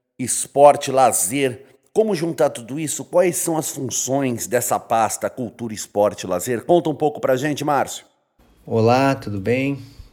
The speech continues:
Speaker 2: Meu nome é Márcio André, sou diretor do Sindicato dos Petroleiros do Litoral Paulista,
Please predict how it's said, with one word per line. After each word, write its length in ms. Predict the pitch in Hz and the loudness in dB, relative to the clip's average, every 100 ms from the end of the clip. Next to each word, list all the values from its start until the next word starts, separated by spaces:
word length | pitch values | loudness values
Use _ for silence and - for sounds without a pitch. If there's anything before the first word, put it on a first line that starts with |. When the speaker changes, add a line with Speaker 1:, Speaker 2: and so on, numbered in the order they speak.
| 113 | -10
Speaker 2:
Meu 180 | 104 | -6
nome 200 | 107 110 | -4 -2
é 20 | 107 | -2
Márcio 420 | 104 107 113 104 | -2 -4 -6 -8
André, 600 | 101 101 110 123 123 113 | -6 -2 0 0 -2 -10
sou 460 | - - - 104 101 | -18 -14 -8 -6 -6
diretor 580 | 98 101 98 - 113 113 | -6 -6 -6 -2 0 0
do 300 | 101 98 - | -4 -8 -10
Sindicato 800 | - - 98 98 - 117 117 117 | -12 -8 -8 -8 -2 -2 -2 -8
dos 240 | 110 - | -8 -8
Petroleiros 840 | - 110 107 98 98 113 113 113 | -6 -6 -4 -4 -2 -2 -4 -8
do 120 | - | -6
Litoral 400 | 110 110 113 107 | -4 -2 0 0
Paulista, 680 | 107 117 104 98 98 - - | 0 -4 -2 -2 -4 -10 -20